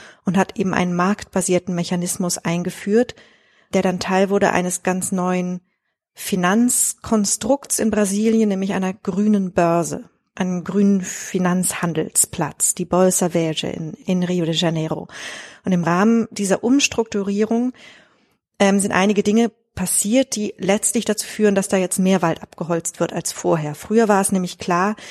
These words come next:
dass es, ähm, für Waldbesitzer im Amazonas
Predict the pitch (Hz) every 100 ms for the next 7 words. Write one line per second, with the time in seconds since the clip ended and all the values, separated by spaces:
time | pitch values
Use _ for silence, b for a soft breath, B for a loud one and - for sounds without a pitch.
0 | B B _ 175 170 202 - - - 175
1 | 180 175 - - 196 180 170 180 208 226
2 | 214 - 196 185 175 175 - - 220 233
3 | 240 233